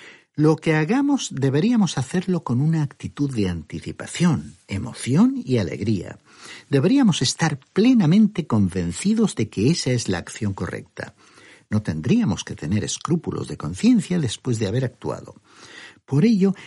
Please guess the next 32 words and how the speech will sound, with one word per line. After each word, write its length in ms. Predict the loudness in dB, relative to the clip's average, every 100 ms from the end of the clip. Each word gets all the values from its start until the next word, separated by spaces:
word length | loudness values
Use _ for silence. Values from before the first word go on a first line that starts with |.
| -10
es 260 | 0 0 0
feliz 640 | -2 2 4 4 2 -8 -8
aquel 460 | -6 -2 0 -2 -4
que 100 | -8
después 380 | -8 -4 -2
de 60 | 0
haber 140 | 0
hecho 280 | 0 0 -2
algo 220 | 0 2
no 120 | 2 0
tiene 320 | 0 2 2
remordimientos 800 | 4 2 2 2 2 2 0 -6
de 120 | -6
conciencia. 840 | -10 -10 -2 0 0 -4 -12 -12 _ _ -20 -20 -12
Si 200 | -2 0
usted 440 | 0 0 0 0 -2
al 160 | 0 2
mirar 280 | 4 2
atrás 360 | 0 0 0 0
piensa, 580 | -4 -4 -4 -10 -10 -16 _ _ _ _ _
"Ojalá 640 | -8 -8 -6 -4 -2 0
no 180 | 2 2
hubiera 280 | 4 2 2
hecho 320 | 0 -2 -4
esto", 420 | -4 -6 -12 -14 -14 _ _ _ _ _ _ -2
entonces 880 | 2 2 2 4 4 2 0 -2 -2
fue 360 | -6 2 4 6
un 200 | 6 6
error 460 | 4 2 2 0
que 120 | -2 -2
lo 100 | -2
hiciera. 640 | -4 -6 -6 -8 -14